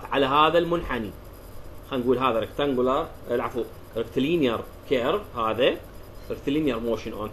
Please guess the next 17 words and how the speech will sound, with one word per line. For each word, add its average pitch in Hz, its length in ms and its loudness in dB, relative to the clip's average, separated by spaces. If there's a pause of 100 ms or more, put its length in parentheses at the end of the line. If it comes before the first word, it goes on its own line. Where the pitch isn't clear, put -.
كيرف، 131 260 0 (520)
اكو - 180 -6
حركة 123 560 0
على 113 120 0
هذا 107 240 -2
الكيرف، 127 400 -2 (880)
جسيم 151 460 10
يتحرك 117 420 -2
على 110 160 -2
هذا 104 240 -4
الكيرف - 280 -2
في 262 200 2
لحظة 151 500 6
ما، 110 280 0 (280)
في 208 200 2
زمن 160 480 6
ما، 143 260 0